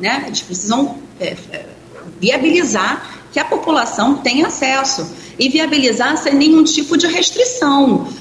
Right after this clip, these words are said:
é, pedindo, de repente, uma declaração do pai, assustando os pais como se eles fossem responsáveis pelas consequências daquela vacina. Isso não existe.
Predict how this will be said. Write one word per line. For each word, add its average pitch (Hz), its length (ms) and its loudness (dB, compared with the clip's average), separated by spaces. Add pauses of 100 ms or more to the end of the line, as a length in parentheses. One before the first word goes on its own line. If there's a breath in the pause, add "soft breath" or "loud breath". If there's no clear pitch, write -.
(320 loud breath)
é, 175 880 4 (100)
pedindo, 233 540 4
de 214 160 2
repente, 208 360 2
uma 202 120 2
declaração 202 1000 0
do 190 120 2
pai, 214 680 2
assustando 247 760 2
os 220 140 2
pais 220 540 0 (240 loud breath)
como 226 160 0
se 233 100 0
eles 226 140 0
fossem 233 260 -2
responsáveis 220 960 0
pelas 208 320 2
consequências 226 880 0
daquela 214 320 0
vacina. 196 460 0
Isso 339 180 2
não 381 160 4
existe. 320 960 2